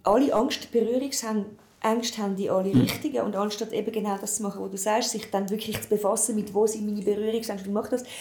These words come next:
Speaker 1: dann, jetzt gibt's ganz viel Parodie auf alte Leute, weißt du, „Ja, wir sind im Altersheim und hast du den Schatz, hast du das auch gesehen? Ja, ja, das auch gesehen.“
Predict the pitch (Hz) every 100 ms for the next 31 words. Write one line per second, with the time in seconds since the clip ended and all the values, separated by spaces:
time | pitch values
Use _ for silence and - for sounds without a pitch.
0 | - - - 208 - - _ 220 220 220
1 | - 233 247 269 254 233 220 202 240 233
2 | 208 202 220 202 220 240 233 208 226 -
3 | - 233 - - 113 220 107 220 262 247
4 | 262 233 240 233 220 220 220 220 247 233
5 | 233 233 - - - 220 - 214 220 240
6 | 240 294 320 - 202 190 190 233 190 190
7 | 233 226 254 254